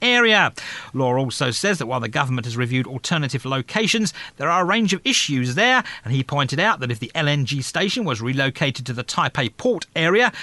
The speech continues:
an additional forty kilometres of L N G cables would have to be installed, and he said that will cause other environmental and economic difficulties. And the Premier later on this week came out and basically said, "Well, you know, if you want us to get rid of the use of coal,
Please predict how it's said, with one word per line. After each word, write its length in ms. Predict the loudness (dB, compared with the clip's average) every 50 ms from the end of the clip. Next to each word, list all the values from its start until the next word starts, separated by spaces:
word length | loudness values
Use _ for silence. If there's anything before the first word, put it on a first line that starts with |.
| -12 -10 -6
an 80 | -6
additional 380 | -4 -2 -2 -2 -2 -2 -2 -4
forty 380 | -4 -6 -6 -6 -6 -6 -8 -8
kilometres 520 | -4 -2 0 2 2 2 2 0 0 -2
of 100 | -4 -6 -2
L 160 | -2 0 2
N 160 | 2 2 0 0
G 160 | 0 -2 -4
cables 480 | -2 -2 0 0 2 2 0 -2 -2
would 140 | -2 -2 -2
have 180 | -2 -2 -2 -4
to 80 | -4
be 160 | -2 -2 0 0
installed, 720 | 0 -2 -2 -4 -4 -2 2 2 2 4 4 2 0 -2 -4 -12 -14 -14 -10 -8
and 80 | -6 -4
he 60 | -4
said 180 | -4 -2 -2
that 160 | -2 -2 -2 -2
will 80 | -6
cause 340 | -6 -2 0 0 0 0 -2 -2 -2
other 200 | 0 0 0 0
environmental 800 | -2 -2 0 2 2 4 4 2 2 0 -2 -2 -2 -4 -4 -4
and 120 | -4 -4
economic 640 | -4 -4 -6 -6 -4 -2 0 0 0 -2 -6 -4 -2
difficulties. 720 | 0 0 2 0 0 2 0 2 2 2 2 2 0 -4 -10 -12 -14 -12 -8
And 140 | -6 -4 -4
the 60 | -4
Premier 500 | -2 -2 0 2 2 4 4 4 4 2
later 340 | 2 2 0 0 0 0 2
on 140 | 2 2 2
this 220 | 0 -2 0 0
week 180 | 0 0 -2 -2 -8 -16 -20 -10 -4
came 220 | -2 0 2 2
out 160 | 2 2 0
and 80 | 0 2
basically 300 | 2 2 0 0 -4 -4
said, 240 | -2 0 -2 0 0
"Well, 180 | 0 0 2
you 60 | 2 2
know, 140 | 2 0 0 -4 -12 -16 -18 -16 -12 -10
if 160 | -10 -6 -4
you 100 | -2 0
want 200 | 2 2 2 2
us 100 | 0 -2
to 100 | -2 -2
get 220 | 0 0 0 0 2
rid 140 | 0 0
of 40 | 2
the 60 | 0
use 240 | 0 0 0 0 -2
of 140 | -4 -6 -6
coal, 420 | -2 2 4 4 6 4 4 2